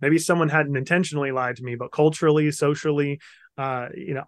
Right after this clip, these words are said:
all of the things growing up that I had been lied to, that everything that everyone said was the pursuit of the American dream or to create a successful life. I realized I didn't want those things.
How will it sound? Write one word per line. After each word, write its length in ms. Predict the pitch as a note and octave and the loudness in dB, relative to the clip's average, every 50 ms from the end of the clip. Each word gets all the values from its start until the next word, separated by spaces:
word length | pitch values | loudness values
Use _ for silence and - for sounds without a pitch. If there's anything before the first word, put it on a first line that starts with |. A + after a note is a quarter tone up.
| - | 0
all 300 | - C#3+ D3+ E3 F3 E3+ | 4 6 6 8 8 8
of 100 | D#3+ D3 | 6 6
the 80 | C#3+ D3 | 4 0
things 460 | - - D3+ D3 C#3+ C#3 C3 A#2 - - _ _ _ _ _ _ _ _ _ _ - | -2 -2 -4 -4 -2 -4 -6 -8 -10 -14 _ _ _ _ _ _ _ _ _ _ -10
growing 400 | C3 A#2+ C3 C3+ C3+ C3 A#2+ A#2+ | -6 -4 -2 -2 -2 -4 -4 -2
up 240 | C#3+ D#3 C#3 A#2+ - _ _ _ _ _ _ _ _ _ _ _ _ _ - | -2 -2 -2 -2 -4 _ _ _ _ _ _ _ _ _ _ _ _ _ -8
that 140 | A#2+ C3+ B2+ | -6 -2 0
I 100 | C#3 C#3+ | 0 0
had 200 | C#3 D3+ C#3+ C3 | 0 -2 -6 -4
been 140 | C#3 B2+ B2 | -6 -6 -6
lied 300 | B2+ D#3 G3 F3+ D3+ D#3 | -6 -6 -6 -6 -8 -10
to, 140 | - C3+ C3 - - _ - | -10 -14 -14 -16 -18 _ -8
that 120 | C3 B2+ B2+ | -4 0 0
everything 600 | D3 D#3+ F#3 F#3+ D#3+ - _ - F3 E3+ E3 D#3 | 2 2 2 0 0 -2 _ -4 -4 -2 0 0
that 180 | D3 C3+ - - | -2 -2 -4 -4
everyone 420 | D3 D3 D3+ D#3+ D3+ D3 C#3+ C3+ | -6 -4 -2 -2 -2 0 -2 -2
said 300 | B2+ - - C#3+ C#3 C3+ | -4 -6 -4 -4 -4 -4
was 320 | B2+ B2+ B2+ B2+ A#2 A2 - | -2 -2 -4 -4 -4 -6 -12
the 140 | D#3+ B2 A#2 | -16 -12 -8
pursuit 340 | - B2 - - C#3+ C#3 | -8 -8 -6 -4 -4 -4
of 80 | C3+ B2 | -4 -4
the 100 | C3 B2 | -4 -6
American 500 | A#2 A#2+ B2+ C3 C3+ C3 C3 - B2 A#2+ | -6 -6 -4 -4 -2 -4 -4 -6 -8 -10
dream 560 | A#2 A#2+ C#3 C#3+ D3 D3 D3 D3 C#3+ C#3 C#3 C#3 | -6 -4 -2 0 0 0 0 0 -2 -4 -4 -6
or 220 | C3+ B2+ C3 B2 | -6 -4 -4 -4
to 280 | - - B2+ B2 A#2+ A#2 - - - _ _ | -4 -4 -4 -4 -4 -4 -8 -12 -20 _ _
create 220 | - C3+ C3+ C3+ C3 | -4 -2 0 0 0
a 60 | B2+ | -2
successful 560 | - - B2 - - B2+ B2+ - - B2 A2+ | -4 -6 -10 -8 -6 -8 -8 -8 -8 -10 -8
life. 380 | A2+ A2+ A#2+ C#3 E3+ F3 - _ _ _ _ _ _ _ _ _ _ _ _ _ _ _ _ _ _ _ _ _ _ - | -6 -6 -4 -4 -6 -8 -10 _ _ _ _ _ _ _ _ _ _ _ _ _ _ _ _ _ _ _ _ _ _ -2
I 80 | B2+ | 0
realized 420 | C3 C#3+ D3+ D3+ C#3+ C#3 C3+ C3 C3 | 0 2 2 2 2 2 0 0 -2
I 80 | B2+ | -2
didn't 200 | C3+ C#3 C3+ B2+ | -4 -4 -4 -4
want 200 | B2+ B2+ C3 - | -6 -6 -8 -6
those 220 | B2 A#2 A2+ - - | -8 -8 -10 -10 -12
things. 360 | A#2 A2 G#2+ G2+ - - | -16 -16 -18 -18 -20 -20